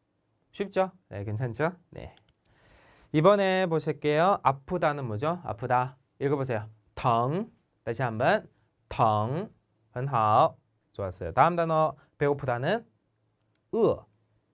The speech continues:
다시 한번. 으. 기억하셔야 돼요. 단어. 음. 앞에 뭐가 왔어요? 어떻게 읽어요?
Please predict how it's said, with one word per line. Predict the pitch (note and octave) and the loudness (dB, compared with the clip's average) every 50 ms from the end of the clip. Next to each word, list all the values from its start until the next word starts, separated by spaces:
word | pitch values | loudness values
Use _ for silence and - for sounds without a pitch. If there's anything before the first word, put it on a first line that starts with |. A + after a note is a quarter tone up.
| _ _ | _ _
다시 | _ A#2 A2+ G#2+ B2+ | _ -10 -4 -2 -2
한번. | A#2+ A2 G#2+ B2 D3+ F#3 G#3+ A3+ - _ _ _ _ _ _ _ _ _ _ _ _ | -2 0 0 0 0 0 -2 -4 -8 _ _ _ _ _ _ _ _ _ _ _ _
으. | F#3+ G#3+ F#3+ - - - _ _ _ _ _ _ _ _ _ _ _ _ _ _ _ _ _ _ _ _ _ | 4 4 4 4 2 -4 _ _ _ _ _ _ _ _ _ _ _ _ _ _ _ _ _ _ _ _ _
기억하셔야 | _ A#2+ A#2 G#2+ C3+ C3 C#3 C#3+ B2+ | _ -8 -6 -4 -4 -2 0 0 0
돼요. | A2 A2 G#2+ B2 D3 E3 D#3 | 0 0 0 2 2 0 0
단어. | D3 C3 C3+ C3+ C3+ C3+ C3+ C3 C#3 - _ _ _ _ _ _ _ _ - | 0 -2 0 0 0 0 -2 -4 -6 -12 _ _ _ _ _ _ _ _ -12
음. | F2 E2 E2+ G#2+ G#2+ _ _ _ _ _ _ _ _ _ _ _ _ _ _ _ _ _ _ _ _ _ _ _ | -12 -12 -12 -14 -16 _ _ _ _ _ _ _ _ _ _ _ _ _ _ _ _ _ _ _ _ _ _ _
앞에 | - D#3 D#3+ D#3+ - F3+ F#3 F#3 F3+ F3+ F3 | 2 2 2 4 2 4 6 6 6 4 4
뭐가 | D#3 D#3 D#3 F3 F3+ | 4 2 4 4 4
왔어요? | F3+ E3+ E3 E3 E3 D#3+ D#3 E3+ F#3 F#3 - - _ | 4 2 2 0 0 0 2 2 2 0 -2 -6 _
어떻게 | - C#3 C3 E3 D#3 | -10 -6 -2 -2 -2
읽어요? | C#3 C#3+ C#3+ C#3 C#3 C#3 - | 0 0 0 0 -2 -4 -8